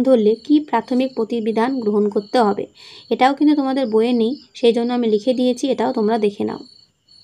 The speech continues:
কি বলছে, এই সময় সব ধরনের ব্যায়াম বা শারীরিক শ্রম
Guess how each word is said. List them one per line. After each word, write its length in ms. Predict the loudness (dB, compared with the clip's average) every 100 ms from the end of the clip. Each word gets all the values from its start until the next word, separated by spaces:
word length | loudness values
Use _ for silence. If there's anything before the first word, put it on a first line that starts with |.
| _ _ _ _ -20 -20 _
কি 100 | -4 2
বলছে, 380 | 2 2 0 -8 -8 -2
এই 160 | -2 -2
সময় 360 | -4 -2 -4
সব 220 | -2 -2 -2
ধরনের 340 | -4 -4 -2 -2
ব্যায়াম 360 | -4 -2 -4 -4
বা 100 | -6
শারীরিক 460 | -6 -6 -4 -4 -6 -14 -20
শ্রম 280 | -6 -4